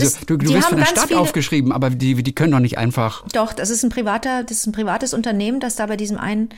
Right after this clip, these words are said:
Speaker 2: bei diesem einen, das, ja, wenn ich
Speaker 1: Oder handelt es sich um ein, ein bestimmtes Gelände?
Speaker 2: Nein, das ist ein ganz normaler Supermarkt und das ist da, wo ich hinfahren muss mit dem Auto, weil ich die Getränkekisten dabei habe.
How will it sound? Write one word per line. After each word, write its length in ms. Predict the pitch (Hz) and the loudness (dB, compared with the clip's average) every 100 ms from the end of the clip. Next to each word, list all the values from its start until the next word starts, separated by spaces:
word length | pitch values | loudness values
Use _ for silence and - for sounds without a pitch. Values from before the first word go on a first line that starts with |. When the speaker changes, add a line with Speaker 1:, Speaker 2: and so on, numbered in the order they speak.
| - - - | -20 -20 -16
Speaker 2:
bei 100 | - | -8
diesem 240 | 208 202 - | -4 -4 -4
einen, 300 | - 208 214 - - - - | -4 -2 -4 -6 -20 -20 -16
das, 180 | 202 202 214 - | -8 -6 -6 -8
ja, 300 | 196 190 180 - - | -6 -4 -4 -8 -4
wenn 120 | 196 | -2
ich 280 | 208 190 - - - | 0 -2 -6 -10 -2
Speaker 1:
Oder 180 | 120 | 0
handelt 220 | 110 143 117 | 2 2 2
es 100 | 107 | 0
sich 160 | 117 | 0
um 80 | 110 | 0
ein, 160 | 104 98 | 0 0
ein 200 | 107 101 | 0 -2
bestimmtes 600 | 101 104 - 113 101 - | -2 -4 -2 -2 -2 -4
Gelände? 600 | 90 85 90 82 - 71 _ _ | -2 0 0 -2 -6 -12 _ _
Speaker 2:
Nein, 440 | 202 156 143 220 - - - | -4 -2 -2 -4 -6 -18 -16
das 180 | - - | -10 -6
ist 100 | 226 220 | -2 0
ein 40 | |
ganz 200 | 185 185 | 0 0
normaler 300 | 254 269 302 | 0 0 0
Supermarkt 480 | 302 302 208 180 175 | 0 0 2 0 0
und 140 | 208 | -2
das 140 | 226 220 | -2 -2
ist 160 | 240 | -2
da, 200 | 233 226 | -2 0
wo 80 | 233 | 0
ich 80 | 233 | 0
hinfahren 500 | 247 233 220 208 202 | 0 -2 0 0 0
muss 220 | 233 277 | 0 0
mit 160 | 294 277 | -4 -4
dem 80 | 247 | -4
Auto, 300 | 240 247 220 | -2 -2 -2
weil 100 | 220 | -4
ich 60 | |
die 100 | 220 | -4
Getränkekisten 680 | 214 - 233 190 180 170 165 | -6 -4 -4 -4 -6 -6 -6
dabei 340 | 151 151 151 | -8 -8 -8
habe. 340 | 156 151 - | -8 -8 -10